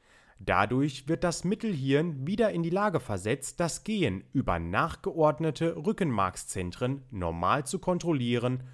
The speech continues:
und zu steuern. Um das Ganze etwas einfacher zu verstehen, heißt das, sobald ein elektrischer Reiz verfügbar ist,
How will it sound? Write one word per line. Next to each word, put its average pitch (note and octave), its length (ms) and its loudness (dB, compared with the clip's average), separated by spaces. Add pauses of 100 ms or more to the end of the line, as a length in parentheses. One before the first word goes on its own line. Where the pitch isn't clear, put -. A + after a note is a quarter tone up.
(220)
und F#2+ 220 0
zu - 160 -2
steuern. E2 600 2 (580)
Um C3+ 160 2
das A2+ 200 -2
Ganze D3+ 380 0
etwas C#3+ 460 -2
einfacher E3+ 520 -2
zu C3 160 -4
verstehen, C3 800 -2
heißt C3 320 -2
das, E3 380 -2 (200)
sobald C3 640 0
ein B2 180 0
elektrischer D#3+ 640 0
Reiz D3+ 540 -2
verfügbar B2+ 640 -2
ist, - 380 -4